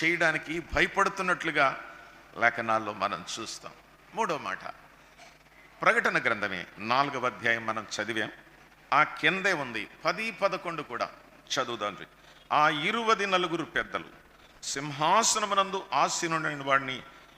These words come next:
ఎదుట సాగిలపడి, "యుగయుగంలో జీవించున్న వానికి నమస్కారం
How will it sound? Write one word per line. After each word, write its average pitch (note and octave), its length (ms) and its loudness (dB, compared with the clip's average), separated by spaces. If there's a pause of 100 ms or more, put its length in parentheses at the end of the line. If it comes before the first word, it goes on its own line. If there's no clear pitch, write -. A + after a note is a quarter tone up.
ఎదుట B2+ 400 2
సాగిలపడి, A#2 840 -2 (520)
"యుగయుగంలో G#3 680 0
జీవించున్న G3+ 580 -4
వానికి F3 360 2
నమస్కారం B2+ 720 0